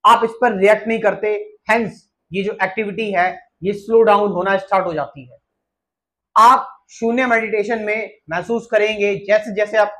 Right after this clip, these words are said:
आगे proceed करेंगे, आपकी जो breath है, आपकी जो सांसें हैं,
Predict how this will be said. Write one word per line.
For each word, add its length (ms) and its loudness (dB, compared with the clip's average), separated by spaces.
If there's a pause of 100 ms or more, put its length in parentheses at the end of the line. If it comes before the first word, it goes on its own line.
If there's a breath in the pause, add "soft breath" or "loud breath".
आगे 160 0
proceed 460 -8
करेंगे, 480 -6 (440)
आपकी 260 2
जो 140 2
breath 680 -2
है, 260 2 (640)
आपकी 220 0
जो 140 0
सांसें 540 0
हैं, 320 -6